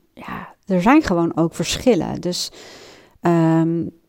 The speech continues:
het aanduiden van mannelijk, vrouwelijk, dat ben ik op een gegeven moment wel gaan snappen. En die weerstand, ehm, is een stuk minder geworden.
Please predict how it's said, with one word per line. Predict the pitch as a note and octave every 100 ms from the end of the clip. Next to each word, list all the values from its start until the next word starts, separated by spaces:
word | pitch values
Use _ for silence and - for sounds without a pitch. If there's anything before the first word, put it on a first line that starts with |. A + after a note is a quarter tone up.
| _ -
het | F#3 -
aanduiden | F3+ F#3+ F3 E3 D#3+ E3
van | E3
mannelijk, | E3+ F#3 F#3 F3
vrouwelijk, | - F3+ F#3 A3 A3 G#3
dat | F#3
ben | F3
ik | F#3+ F#3+
op |
een | G3
gegeven | G3 E3+ G3 G3+
moment | F#3+ F#3
wel | E3+ F3+ F3 F3 F3
gaan | F#3+ - E3+ E3+ D#3+ E3 E3 - - - _
snappen. | - - F3+ - D#3+ -
En | -
die | E3+ E3
weerstand, | E3 E3 - E3 E3 -
ehm, | - D#3 D#3 D#3+
is | D#3+ -
een |
stuk | - F#3
minder | D#3+ D#3 D#3+ E3+ F3+ D#3+ D#3 E3 _ _ _ _ _ _ _ _ _
geworden. | - - F3 D#3+ E3 D#3+ F#3+ D4